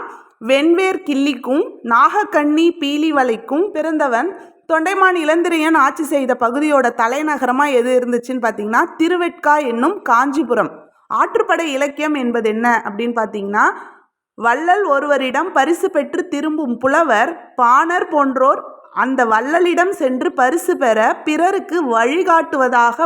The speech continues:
பாடப்படுவதாகும். இந்த பெரும்பானாற்றுப்படை நூலை வந்து சமுதாய பாட்டு அப்படின்னு தமிழ் அண்ணல் குறிப்பிடுகிறாரு. செவன்த் நியூ புக்ல கொடுத்திருக்க பாடல்,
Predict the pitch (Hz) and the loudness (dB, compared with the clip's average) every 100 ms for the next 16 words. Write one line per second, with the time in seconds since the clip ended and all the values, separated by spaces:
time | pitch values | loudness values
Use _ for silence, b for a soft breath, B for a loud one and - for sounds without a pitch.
0 | 330 233 247 247 226 202 196 214 180 170 | 0 2 2 -2 -4 -2 0 2 2 0
1 | 214 196 b 247 277 269 269 359 381 370 | -8 -12 b -4 0 0 2 4 4 4
2 | 349 285 262 262 254 240 311 320 254 240 | 0 0 0 0 0 0 2 2 2 0
3 | 285 508 508 - 262 359 359 370 349 262 | 0 -2 -2 -2 0 2 2 2 0 0
4 | 254 262 285 220 214 247 359 508 247 262 | 0 0 0 0 0 0 0 0 0 0
5 | 311 269 277 349 262 254 247 233 226 202 | -4 -2 -2 -2 -4 -4 -4 -2 0 2
6 | 226 370 - 262 269 330 370 330 302 330 | 2 -2 -2 0 0 -2 -2 -2 0 0
7 | 330 277 285 294 294 247 254 262 285 262 | -2 -2 -2 0 -2 -2 -2 -2 0 2
8 | 254 262 269 392 - | 2 0 -4 -8 -14